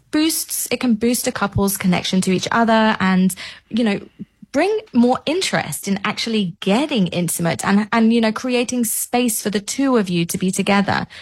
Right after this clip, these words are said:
which is often overlooked. You know, we just end up sitting on the couch watching Netflix,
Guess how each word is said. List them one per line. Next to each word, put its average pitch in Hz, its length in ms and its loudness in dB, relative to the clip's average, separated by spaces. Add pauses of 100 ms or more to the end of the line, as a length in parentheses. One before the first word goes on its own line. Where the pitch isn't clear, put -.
(120)
which - 200 -2
is 214 280 2
often 214 340 2
overlooked. 170 580 2
You 185 60 4
know, 175 120 6
we 170 120 4
just 190 240 0
end 190 140 4
up - 120 -2
sitting 185 220 2
on 180 80 6
the 175 80 6
couch 170 380 2
watching 185 240 4
Netflix, - 600 2